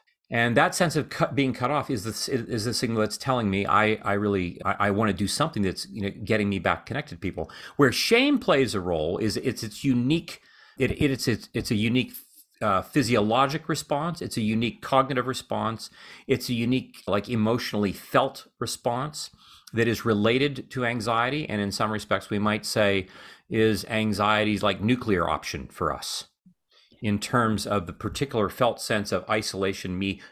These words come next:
turning away from myself, turning away from you,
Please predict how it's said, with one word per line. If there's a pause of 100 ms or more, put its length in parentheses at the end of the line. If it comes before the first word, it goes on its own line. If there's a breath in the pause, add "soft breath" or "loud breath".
(100)
turning
away
from
myself,
turning
away
from
you,